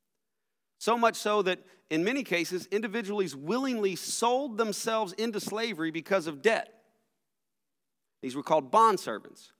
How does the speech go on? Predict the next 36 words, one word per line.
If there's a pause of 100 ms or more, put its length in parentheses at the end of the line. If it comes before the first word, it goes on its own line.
(460)
Paul
actually
refers
to
Onesimus
as
a
bondservant
in
verse
sixteen, (380)
if
we
can (360)
ever
actually
get
to
the
text. (2000)
In
fact, (1500)
let's
just
do
that
right
now.
Can
we, (800)
can
we
pull
up
that
map?